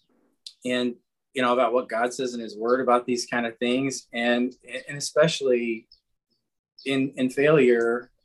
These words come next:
you fail forward, like they say. I think that's sort of a, a buzz phrase now, is failing forward, but, but, um, you know, just have honest conversations about, "Yeah, I,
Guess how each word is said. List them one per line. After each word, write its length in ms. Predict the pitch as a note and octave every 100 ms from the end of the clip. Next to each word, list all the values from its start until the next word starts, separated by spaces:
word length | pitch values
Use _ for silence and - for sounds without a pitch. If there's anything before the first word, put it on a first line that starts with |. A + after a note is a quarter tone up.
| _
you 100 | B2+
fail 260 | B2 C#3+ C3
forward, 500 | - C#3+ C#3 A#2 A2
like 200 | A2 G#2+
they 120 | A2
say. 240 | G#2+ A#2+
I 60 | A#2+
think 200 | A#2+ B2+
that's 460 | C3 B2 - - -
sort 160 | B2+
of 60 | A2+
a, 380 | A2 - - A2+
a 120 | G#2
buzz 300 | A#2 C3 B2
phrase 360 | B2+ A#2 A2+ B2+
now, 300 | A#2+ A#2 A2+
is 280 | G#2+ - _
failing 420 | - C3 A#2+ A#2 -
forward, 460 | B2 B2 A2 G#2+ G2
but, 180 | A#2 - - -
but, 160 | A#2+
um, 400 | A2+ A2 G#2+ G#2+ - _ _ _ _ _ _ _ -
you 100 | C3+
know, 120 | C3
just 200 | A#2+ -
have 120 | C#3
honest 340 | B2+ C#3 -
conversations 720 | D3 B2+ A#2+ B2 B2 A#2+ A2+ G#2
about, 360 | G#2+ G#2 A2+
"Yeah, 180 | A#2+ A#2
I, 260 | A2 A#2